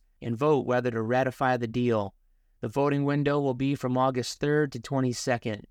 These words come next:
His reaction from U P S worker Greg Kirkwood, emphasizing the need for workers to have their say on the actual language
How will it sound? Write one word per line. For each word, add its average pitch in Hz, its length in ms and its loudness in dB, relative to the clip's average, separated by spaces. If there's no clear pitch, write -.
His 147 240 0
reaction 151 500 2
from 135 180 0
U 139 140 0
P 147 180 -2
S 139 220 0
worker 143 320 0
Greg 127 380 0
Kirkwood, 113 580 -2
emphasizing 135 640 0
the 127 100 2
need 131 240 2
for 123 120 0
workers 127 400 0
to 131 100 -4
have 131 240 0
their 131 160 0
say 143 320 -2
on 123 120 -2
the 117 140 0
actual 127 400 0
language 113 640 -2